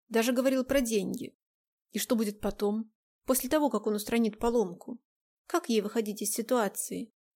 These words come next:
Да, Вечерок выдавался тем еще. Мысли прыгали с одной на другую, бередя душу. Тайл взлетел, что вызвало необычайное облегчение у Лики.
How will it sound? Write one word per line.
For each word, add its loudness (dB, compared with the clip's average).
Да, -4
Вечерок 0
выдавался 2
тем -2
еще. -6
Мысли 6
прыгали 4
с -4
одной 4
на 2
другую, 0
бередя 2
душу. -4
Тайл 4
взлетел, 0
что 0
вызвало 2
необычайное 4
облегчение -2
у 0
Лики. -6